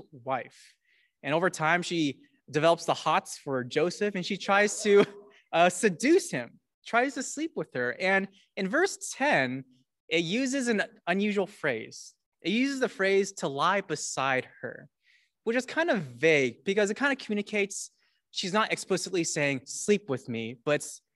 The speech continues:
she's more saying, like, "Sit next to me." It's a very vague term. It's like that vulgar phrase that you hear,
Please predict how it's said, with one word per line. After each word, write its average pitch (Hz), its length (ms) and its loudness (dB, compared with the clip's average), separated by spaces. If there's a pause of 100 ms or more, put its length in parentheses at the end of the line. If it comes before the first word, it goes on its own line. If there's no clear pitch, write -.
(180)
she's 196 200 -4 (100)
more 233 160 0
saying, 202 280 0
like, 151 260 0 (560)
"Sit - 280 0
next 160 380 -2
to 147 60 -4
me." 120 100 -2
It's 156 240 -4
a 175 40 -4
very 220 280 4
vague 165 580 2
term. 131 440 -4
It's - 200 -4
like 214 180 2
that 156 300 4
vulgar 165 400 2
phrase 151 460 -2
that 151 100 -4
you 151 120 -6
hear, 127 440 -4